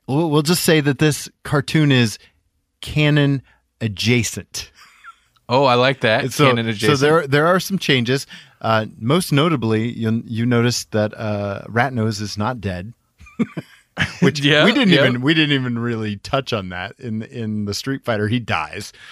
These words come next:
Speaker 1: <laughs> so he gets his comeuppance for being so whiny and annoying. Uh, the man can't cook chicken to save his life. Uh,
Speaker 2: Nope.
Speaker 1: but okay, back to my pitch. B B is an imaginative young girl. She lives with her mom, but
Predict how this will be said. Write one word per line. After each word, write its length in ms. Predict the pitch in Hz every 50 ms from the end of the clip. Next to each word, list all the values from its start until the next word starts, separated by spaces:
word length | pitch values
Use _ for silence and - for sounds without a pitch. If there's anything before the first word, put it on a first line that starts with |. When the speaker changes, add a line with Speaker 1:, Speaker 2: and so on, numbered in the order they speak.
| - _
Speaker 1:
<laughs> 300 | - - - - - -
so 260 | - - - - 120 104
he 120 | 110 151
gets 220 | 151 147 123 -
his 180 | - 120 104 -
comeuppance 640 | - 113 104 101 98 95 90 - - 95 92 87 -
for 140 | - 98 92
being 300 | 82 98 95 92 90 87
so 320 | - 104 95 87 87 - _ - - - _ _
whiny 340 | - 101 98 95 92 95 90
and 120 | 92 90 87
annoying. 460 | 87 87 87 87 87 85 87 98 101 _ _ - - - - - -
Uh, 180 | - 98 95 - -
the 140 | 110 104 101
man 320 | 113 139 147 147 135 117
can't 400 | - - 147 147 131 101 78 _ _ -
cook 260 | - 139 113 - _
chicken 320 | - - 135 - - 98 87
to 60 | 90
save 260 | - - 113 101 85
his 140 | 82 78 82
life. 460 | 107 101 104 87 76 82 90 - - _ _ - - - - - - - _ -
Uh, 140 | 107 101
Speaker 2:
Nope. 180 | 95 92 95 - - - _ _ _ _ _ _ _ _
Speaker 1:
but 280 | 113 113 135 135 135 - _ -
okay, 240 | 180 151 139 117 85
back 260 | 80 92 127 139 -
to 80 | - 151
my 120 | 139 113
pitch. 280 | - 120 104 101 - - - 131 98 - 113
B 200 | 117 175 226 240
B 380 | 175 143 117 107 113 139 - _ _ _ _ _ _ _ _ -
is 140 | - 131 113
an 120 | 117 123
imaginative 840 | 123 120 131 135 147 147 135 147 151 151 147 143 139 143 143 143 147
young 240 | 143 139 147 180 180
girl. 340 | 127 110 98 101 - - _ _ _ _
She 220 | - - - 135
lives 320 | 113 117 120 127 131 131 151
with 120 | 156 -
her 100 | 175 180
mom, 500 | 175 175 151 131 117 117 113 131 165 165 _ _ _ _ _ _ 107
but 580 | 98 - 139 151 160 123 110 131 160 - -